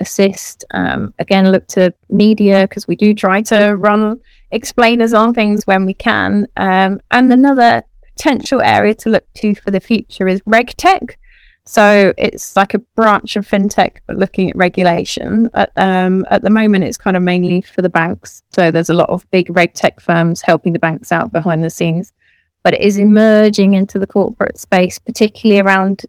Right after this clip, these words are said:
E S G reporting. So I think that's maybe one to look into for the future. But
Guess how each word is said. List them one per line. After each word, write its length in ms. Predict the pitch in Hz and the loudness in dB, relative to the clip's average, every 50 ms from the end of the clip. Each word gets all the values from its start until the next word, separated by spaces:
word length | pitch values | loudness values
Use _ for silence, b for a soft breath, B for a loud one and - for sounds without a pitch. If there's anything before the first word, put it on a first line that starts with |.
| _ - | _ -2
E 100 | 208 208 | -2 0
S 160 | 208 208 - | 0 -2 -4
G 240 | - - 233 226 240 | -2 0 2 2 4
reporting. 640 | 247 247 240 - 247 226 247 240 - 254 254 262 247 | 4 2 2 0 0 -2 -2 -2 -2 0 0 0 0
So 140 | 247 - 185 | 0 -2 -4
I 60 | 196 | -4
think 220 | - - 190 - | -2 -2 -2 -2
that's 320 | - 196 - - - - - | -2 -2 -4 -4 -8 -8 -6
maybe 240 | 190 180 165 180 | -4 -2 -2 -2
one 220 | 180 190 - - - | -2 -2 -4 -4 -6
to 160 | - - - | -8 -10 -12
look 220 | 175 180 - - | -12 -12 -10 -8
into 320 | - 170 170 - - - - | -8 -8 -8 -6 -6 -8 -8
for 140 | - - 175 | -8 -10 -12
the 100 | 175 - | -10 -6
future. 440 | - 190 175 - - - - - | -4 -4 -4 -4 -6 -6 -6 -4
But 280 | - - - - - _ | -4 -4 -4 -6 -6 _